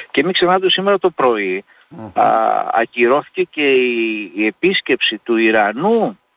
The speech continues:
Speaker 1: ε, πρωθυπουργού στην Τουρκία. Παίζει πολύ σημαντικό ρόλο η σχέση Ιράν-Τουρκίας όσον αφορά το Μεσανατολικό.
Speaker 2: Ναι.
Speaker 1: Άρα κινούμαστε γενικότερα σε ένα πολύ, έτσι, ε, πεδίο εύθραυστων ισορροπιών.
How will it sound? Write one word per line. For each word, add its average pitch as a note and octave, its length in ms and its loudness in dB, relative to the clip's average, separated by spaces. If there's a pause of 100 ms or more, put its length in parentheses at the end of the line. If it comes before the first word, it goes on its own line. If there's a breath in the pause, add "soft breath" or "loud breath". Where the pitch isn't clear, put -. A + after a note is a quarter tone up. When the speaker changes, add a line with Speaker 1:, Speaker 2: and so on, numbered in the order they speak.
Speaker 1:
ε, G2 40 -6 (180)
πρωθυπουργού G#2+ 1040 0
στην A2 540 -2
Τουρκία. G#2+ 500 -2 (260)
Παίζει B2 220 -2 (100)
πολύ F3 200 2
σημαντικό E3+ 520 0
ρόλο C3 260 2
η A2 60 -4
σχέση A2+ 460 -4 (360 loud breath)
Ιράν-Τουρκίας A2 1400 0
όσον A#2+ 320 -2
αφορά A2+ 300 0
το - 80 -10
Μεσανατολικό. F2+ 800 -6
Speaker 2:
Ναι. A#2 480 2
Speaker 1:
Άρα E3+ 220 2 (120)
κινούμαστε F#3 680 -2
γενικότερα C#3+ 880 0
σε - 120 -6
ένα D#3+ 180 0
πολύ, D3 360 -2
έτσι, C#3+ 480 -2
ε, A#2+ 160 0 (100)
πεδίο C3 440 0
εύθραυστων A#2 840 -2
ισορροπιών. G#2 760 -2